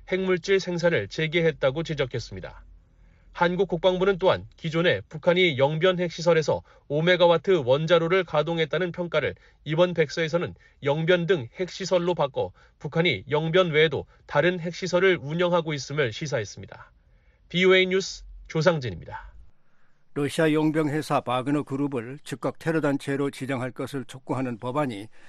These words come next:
Speaker 2: 미국 상원에 초당적으로 발의됐습니다. 바그너 그룹이 테러 지원국인 북한과 무기 거래를 했다는 점도 법안에 적시됐습니다.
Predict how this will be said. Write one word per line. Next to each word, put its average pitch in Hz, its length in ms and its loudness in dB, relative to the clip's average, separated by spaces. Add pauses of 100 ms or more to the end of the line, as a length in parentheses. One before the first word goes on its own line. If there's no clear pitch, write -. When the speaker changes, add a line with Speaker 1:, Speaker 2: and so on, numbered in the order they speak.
Speaker 2:
미국 131 340 -4
상원에 139 540 -2
초당적으로 131 680 -6
발의됐습니다. 113 760 -14 (760)
바그너 143 380 0
그룹이 135 420 -2 (280)
테러 151 360 0
지원국인 143 520 -2
북한과 131 600 -6 (220)
무기 139 360 -2
거래를 131 360 -4
했다는 123 400 -8
점도 127 440 -6
법안에 123 520 -10
적시됐습니다. - 840 -14